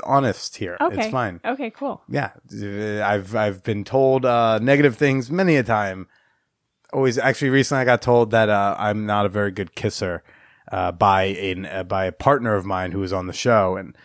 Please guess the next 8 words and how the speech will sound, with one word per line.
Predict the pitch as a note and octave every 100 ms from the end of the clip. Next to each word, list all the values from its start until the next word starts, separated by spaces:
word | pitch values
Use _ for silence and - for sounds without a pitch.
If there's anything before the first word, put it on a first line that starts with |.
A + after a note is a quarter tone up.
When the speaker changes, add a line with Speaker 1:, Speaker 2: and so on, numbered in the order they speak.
| _ -
Speaker 1:
you | G3+
know, | C3+ A#2+ D#3 -
so | F3 F3+
sometimes | F3 G3 F#3+ F#3+ D#3+
Speaker 2:
Did |
she | F#3
give | E3+ F#3
specifics? | - D#3 D3+ - G#3+ _ -